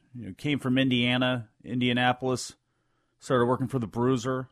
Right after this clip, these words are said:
Worked his way up. Pretty Boy Bobby Heenan as a wrestler.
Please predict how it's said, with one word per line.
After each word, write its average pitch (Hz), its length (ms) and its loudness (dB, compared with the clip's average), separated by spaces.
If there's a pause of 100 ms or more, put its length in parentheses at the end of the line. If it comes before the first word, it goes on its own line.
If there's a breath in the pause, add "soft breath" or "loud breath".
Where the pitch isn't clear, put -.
(4000)
Worked 131 260 -2
his 113 180 2
way 127 260 6
up. 127 300 4 (2250)
Pretty 147 280 2
Boy 139 240 6
Bobby 131 400 8
Heenan 123 520 0
as 127 240 4
a 123 40 0
wrestler. 127 640 2